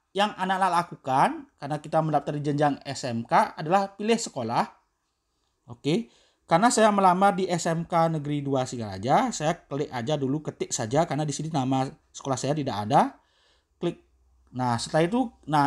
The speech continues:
ini muncul nama-nama sekolahnya. Oke, saya pilih S M K Negeri Dua Singaraja. Kemudian pilih kompetensi yang didaftarkan. Oke, saya pilih kompetensi yaitu, eh, keahlian perhotelan.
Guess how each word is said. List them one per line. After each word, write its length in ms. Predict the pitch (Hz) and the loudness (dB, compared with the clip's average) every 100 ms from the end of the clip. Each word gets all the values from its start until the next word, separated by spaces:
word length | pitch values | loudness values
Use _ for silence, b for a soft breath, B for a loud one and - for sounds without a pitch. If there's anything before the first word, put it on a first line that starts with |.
| 160 | 2
ini 80 | 240 | 4
muncul 480 | 226 190 220 160 | 4 2 2 2
nama-nama 480 | 151 156 165 165 165 | 2 2 2 2 0
sekolahnya. 640 | - 151 139 151 131 95 - _ | -2 -2 0 0 -2 -4 -10 _
Oke, 240 | 120 117 147 | -14 -8 -2
saya 240 | 170 202 | 2 2
pilih 240 | 190 190 | 2 -2
S 240 | 175 165 160 | -2 -2 -4
M 80 | 160 | 0
K 240 | 175 170 | 0 0
Negeri 160 | 147 151 | 0 0
Dua 160 | 147 | 0
Singaraja. 640 | 143 139 117 107 175 - - _ _ _ _ _ _ _ _ | -2 -2 -4 4 6 6 0 _ _ _ _ _ _ _ _
Kemudian 560 | - 196 190 240 277 269 - _ _ - | -4 0 6 6 6 2 -12 _ _ -10
pilih 400 | 208 220 277 233 - _ | -2 2 2 0 -14 _
kompetensi 840 | 220 214 214 208 185 180 - 233 220 | 2 2 0 -4 -4 -4 0 0 2
yang 400 | 202 202 208 226 _ _ _ | 0 -2 -12 -16 _ _ _
didaftarkan. 1040 | 151 214 202 180 - 147 127 - 120 90 - - | -2 0 4 4 4 -2 -4 -4 -6 -6 -16 -20
Oke, 540 | - 135 196 285 - _ _ _ | -8 0 0 0 -8 _ _ _
saya 300 | - 202 214 | 2 4 4
pilih 480 | 170 170 214 196 - | 2 2 2 -2 -6
kompetensi 960 | 165 - 151 160 143 139 214 220 156 | -8 -6 -10 -6 -6 -4 -2 2 0
yaitu, 480 | 127 - 190 220 233 _ _ _ _ _ - | -2 -2 0 2 0 _ _ _ _ _ -2
eh, 420 | 151 156 160 156 165 | 4 6 6 4 0
keahlian 560 | 180 175 170 180 190 190 | -2 2 4 4 2 2
perhotelan. 480 | 147 139 113 98 | -2 0 -6 -8